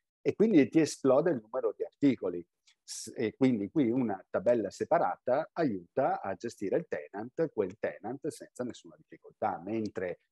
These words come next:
la tabella dei comuni può essere in comune, la tabella delle banche con cui lavora può essere filtrata, la tabella degli articoli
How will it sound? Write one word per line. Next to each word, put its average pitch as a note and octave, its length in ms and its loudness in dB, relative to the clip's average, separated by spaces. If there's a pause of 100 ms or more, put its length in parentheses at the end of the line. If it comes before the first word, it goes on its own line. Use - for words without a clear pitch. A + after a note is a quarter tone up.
(200)
la E2+ 280 -8
tabella F#2+ 300 -4
dei F#2+ 100 -2
comuni A2 360 -4
può G#2+ 100 2
essere G#2+ 220 0
in G2+ 80 -6
comune, A2 360 -10
la D#2+ 140 -20
tabella G#2 360 -2
delle G2+ 200 -2
banche A2 320 -2
con G2 160 -2
cui A2 140 -4
lavora A2+ 420 2
può - 180 0
essere G2+ 220 -4
filtrata, A2 540 -6
la G#2+ 100 0
tabella G2 360 -4
degli E2 220 -8
articoli G#2 540 -6